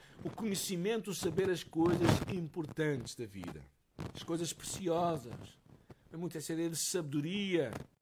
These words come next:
A segunda palavra, prudência, tem a ver com outra palavra,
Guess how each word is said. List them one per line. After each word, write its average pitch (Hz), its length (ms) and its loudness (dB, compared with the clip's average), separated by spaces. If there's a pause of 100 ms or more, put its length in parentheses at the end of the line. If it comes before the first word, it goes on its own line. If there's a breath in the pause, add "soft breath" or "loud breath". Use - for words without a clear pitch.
(1040 soft breath)
A 226 100 2
segunda 294 420 0
palavra, 151 640 2 (560)
prudência, 156 720 -2
tem 165 160 -6
a 160 40 -4
ver 165 320 2 (320)
com 151 140 -8
outra 170 200 -4
palavra, 151 640 0